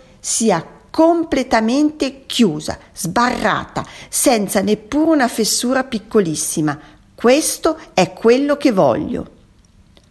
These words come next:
Una squadra di falegnami, fabbri, muratori si mise al lavoro e con materiali speciali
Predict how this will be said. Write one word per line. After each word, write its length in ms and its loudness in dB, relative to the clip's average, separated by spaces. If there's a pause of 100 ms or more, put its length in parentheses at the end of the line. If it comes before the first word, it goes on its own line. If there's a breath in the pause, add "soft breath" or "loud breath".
(180)
Una 220 -4
squadra 420 -2
di 120 -6
falegnami, 760 -2
fabbri, 520 -4
muratori 680 -2 (220 loud breath)
si 240 -2
mise 260 0
al 120 2
lavoro 580 0 (260 loud breath)
e 140 -2
con 180 0
materiali 640 -2
speciali 840 -4